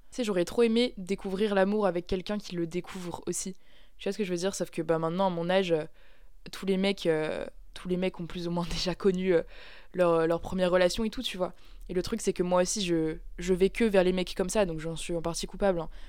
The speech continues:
Genre, je sais, euh, vous allez me dire, ça se trouve, c'est très bête, mais je sais que là, je n'aimerais pas aller vers un mec qui n'a aucune, euh, expérience.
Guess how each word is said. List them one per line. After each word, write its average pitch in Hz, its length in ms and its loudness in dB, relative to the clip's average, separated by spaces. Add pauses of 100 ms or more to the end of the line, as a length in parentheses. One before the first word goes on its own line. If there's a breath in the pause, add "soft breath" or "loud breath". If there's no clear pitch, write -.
(140 soft breath)
Genre, 185 140 2
je 175 120 2
sais, 240 300 2 (720 soft breath)
euh, 156 300 0
vous 156 160 -2
allez 160 120 4
me 156 40 -6
dire, 175 180 -2
ça 170 80 -6
se - 60 -6
trouve, - 120 -8
c'est 170 100 -4
très - 180 -4
bête, 190 340 -2 (120)
mais 175 140 -2
je 160 100 -2
sais 220 180 -2
que 196 120 -2
là, 175 160 4
je 190 140 2
n'aimerais 160 320 -2
pas 185 380 2
aller 175 240 2
vers 175 200 0
un 160 60 -2
mec 170 340 -2 (120)
qui - 260 -10
n'a 175 240 0
aucune, 180 320 -4
euh, 165 160 0
expérience. 170 560 -4